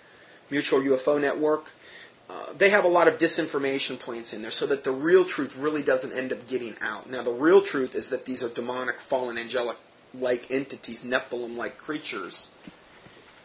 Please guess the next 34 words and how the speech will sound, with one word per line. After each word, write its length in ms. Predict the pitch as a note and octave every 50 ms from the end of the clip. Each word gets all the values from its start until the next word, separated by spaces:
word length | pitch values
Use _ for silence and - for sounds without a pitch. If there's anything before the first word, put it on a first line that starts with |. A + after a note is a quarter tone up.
| - -
And 400 | C3+ C3+ C3+ C3+ C3 B2+ B2+ B2 - - -
<clears throat> 260 | E3 F#3+ D3+ B2+ A2+ - - - - - -
that 160 | B2+ C#3 C#3
as 180 | D3 D#3 D3 D3+
it 80 | C3
was 200 | C#3 D3+ D3 C3
in 60 | C3+ C3+
the 60 | A#2+
days 280 | A#2+ C#3+ C3+ C3 B2+
of 60 | B2+ B2
Noah, 340 | B2 C3 D3 C#3+ C3 A2+
so 180 | - - C#3+ C3+
shall 180 | C3 - C3+ B2
it 80 | A#2+
be 80 | B2 B2
in 60 | A#2+
the 80 | A#2+ A#2
days 240 | A#2+ A#2+ A#2+ A#2+
of 80 | A2+ G#2+
the 60 | A#2
coming 260 | - - B2 B2 A2+
of 60 | A2+ G#2
the 40 |
Son 220 | - - - B2 A#2+
of 60 | A2
Man. 280 | A2 B2 C3+ C3 A#2 G2+ - - - - - - -
These 160 | - D3 D3
are 60 | F3+ -
things 240 | - F3 D#3+ D3+
we're 60 | D3+ C3+
gonna 180 | D#3 D3 C3+
be 100 | B2+ B2+ A#2 A2
dealing 380 | A2+ C#3 D3 D#3 D3+ C#3 A#2+ A2+
with. 360 | G#2 - - - - -